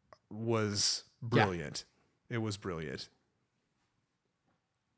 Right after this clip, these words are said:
Speaker 2: Let's go to two thousand one's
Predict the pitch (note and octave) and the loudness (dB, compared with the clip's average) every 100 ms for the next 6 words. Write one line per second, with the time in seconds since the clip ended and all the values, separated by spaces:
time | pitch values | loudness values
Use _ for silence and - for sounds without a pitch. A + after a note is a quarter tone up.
0 | _ _ - - - - - G#2+ - - | _ _ -20 -20 -18 -12 -8 -8 -10 -20
1 | - - - _ _ _ _ _ _ _ | -20 -20 -20 _ _ _ _ _ _ _
2 | _ _ _ _ D3+ A3+ B3 - A3+ F#3 | _ _ _ _ 12 12 12 12 12 12
3 | - G#3+ G3+ G3+ F3 E3+ D#3+ D#3+ D#3 D3+ | 12 12 12 12 12 12 12 12 12 12
4 | C#3 | 10